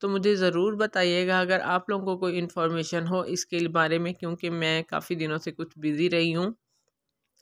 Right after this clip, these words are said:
हाँ, और मैं पूरी तरह से इसके व्लॉग्स नहीं देख सकी हूँ, अ,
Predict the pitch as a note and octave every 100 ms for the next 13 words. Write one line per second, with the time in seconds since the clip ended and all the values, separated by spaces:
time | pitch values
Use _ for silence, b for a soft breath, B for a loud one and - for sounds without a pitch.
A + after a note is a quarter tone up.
0 | - G3+ F#3+ F#3 F3 F3 F3 F#3 B B
1 | B _ B3 B3 A3+ G3 G3+ F#3+ G#3+ F#3
2 | F3+ F3 E3+ E3+ E3 F3 G#3 G3+ F3+ F3+
3 | - F3 F#3+ F3 F3+